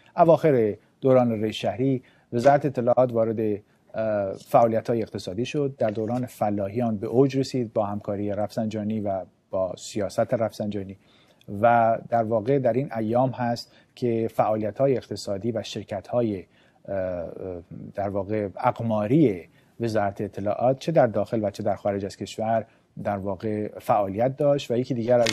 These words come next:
اون مسائل چاپ غیرقانونی دلار بود، چون همونطور که می‌دونید قبل از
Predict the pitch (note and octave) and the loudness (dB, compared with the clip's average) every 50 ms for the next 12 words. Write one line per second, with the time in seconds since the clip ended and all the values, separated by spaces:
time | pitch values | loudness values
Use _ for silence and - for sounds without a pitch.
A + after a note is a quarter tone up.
0 | A#2 A#2+ A#2+ B2 - - A2 G#2+ G#2 - - G2+ G2 G#2+ A#2+ C3+ C#3 C#3 - _ | 0 -2 -2 -4 -6 -6 -6 -6 -6 -6 -6 -6 -4 -2 0 0 -2 -2 -6 _
1 | - - C#3+ C3+ B2+ - - - B2 A2 G#2 A2 G#2+ G2+ G2 F#2+ - - G#2+ G#2 | 0 4 4 4 4 2 -2 -4 -2 -2 -2 -2 -2 -2 -4 -6 -4 -2 -2 -2
2 | G#2 G#2 G#2 G2+ A2 A#2+ B2 A#2+ A2+ A2+ G#2+ - _ _ _ _ _ _ - C3 | 0 -2 -4 -4 -4 -4 -2 -2 -4 -4 -6 -8 _ _ _ _ _ _ 0 2
3 | B2 A2+ A2 A2+ A#2 B2 C3 C3+ B2+ C#3 C#3+ D3 D3+ - _ _ _ _ _ _ | 4 6 6 8 8 8 6 4 4 2 2 2 0 -2 _ _ _ _ _ _
4 | - - B2 A#2+ A2+ B2 A#2+ A#2 A2+ B2+ A#2 - B2 G#2+ G#2 G#2 G2+ G#2+ G#2 A#2 | -6 -4 -2 -2 0 0 -2 -2 -2 -2 -4 -2 -4 -4 -4 -4 -4 -4 -4 -4
5 | B2+ - - - C3+ G#2+ A#2 G#2 F#2 E2+ - | -4 -2 2 2 2 2 2 0 -4 -4 -8